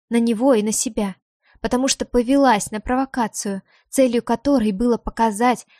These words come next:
насколько я для него никакая.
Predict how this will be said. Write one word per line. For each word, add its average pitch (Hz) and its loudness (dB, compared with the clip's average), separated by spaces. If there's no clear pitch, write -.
насколько 226 -4
я 208 -2
для 202 -6
него 208 -4
никакая. 240 -4